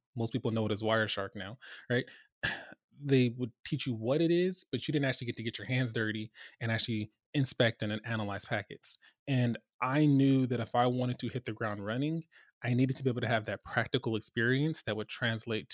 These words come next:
to a real world job. And I T T Tech gave me that. And the four-year institutions that I looked into, they didn't.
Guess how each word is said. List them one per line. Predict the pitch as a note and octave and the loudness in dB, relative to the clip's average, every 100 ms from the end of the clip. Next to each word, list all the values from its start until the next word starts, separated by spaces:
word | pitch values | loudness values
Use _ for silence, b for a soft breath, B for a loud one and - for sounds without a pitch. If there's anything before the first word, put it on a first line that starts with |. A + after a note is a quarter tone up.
| - | -4
to | A2 | -4
a | A2 | -4
real | A2 A2 A#2 A2 | -6 -4 -2 -2
world | G#2 G#2 A2 | -4 -8 -10
job. | - - - - b b b | -12 -10 -10 -12 b b b
And | - A#2 G#2+ G#2 - | -2 2 2 0 -4
I | A#2 | -4
T | A2 A#2+ | -2 -2
T | A2+ | -2
Tech | A#2+ G#2+ | 2 2
gave | G#2 A#2+ | 2 0
me | A#2+ | 0
that. | G2+ G2+ - _ _ - | -2 -4 -6 _ _ -6
And | G#2+ G2+ G2 G2 - | -4 -2 -4 -6 -10
the | - | -8
four-year | - A#2+ A2 | 2 2 2
institutions | G#2 A2+ A#2 A2 G#2 | 0 -2 -2 -2 -2
that | |
I | G2+ | -2
looked | G2+ A2+ - | -2 -4 -6
into, | A2+ G#2 G#2 A2 | -8 -8 -8 -10
they | A2 | -8
didn't. | G#2+ G#2+ G2 | -6 -6 -8